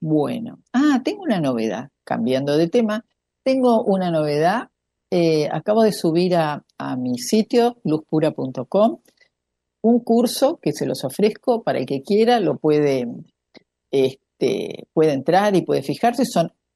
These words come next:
es el, el curso de Seres Divinos, así es el nombre que yo le puse, que es, eh, un curso que yo ya he dado varias veces.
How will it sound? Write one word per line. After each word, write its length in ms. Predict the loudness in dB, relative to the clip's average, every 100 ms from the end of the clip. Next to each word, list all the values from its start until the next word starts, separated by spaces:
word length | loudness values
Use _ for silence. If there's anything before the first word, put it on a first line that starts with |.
| _
es 260 | -2 0
el, 260 | 2 2 0
el 180 | -2 -4
curso 340 | -2 -2 2
de 120 | 0 0
Seres 380 | 0 0 0
Divinos, 560 | 2 2 2 2 -2 -6 -16 _ _ _ -6
así 300 | -6 0 0
es 120 | 2
el 160 | 0 0
nombre 300 | 0 0 -2
que 80 |
yo 100 | -4
le 140 | -4 -4
puse, 520 | 0 0 2 0 0 -8 -2
que 240 | 2 2
es, 180 | 2 -4 -4
eh, 380 | 0 2 0 -2
un 160 | -4 0
curso 320 | -2 0 -2
que 100 | -2
yo 120 | -2
ya 160 | 0 2
he 40 |
dado 300 | 2 2 2
varias 320 | 0 0 -2
veces. 560 | 0 0 0 -4 -4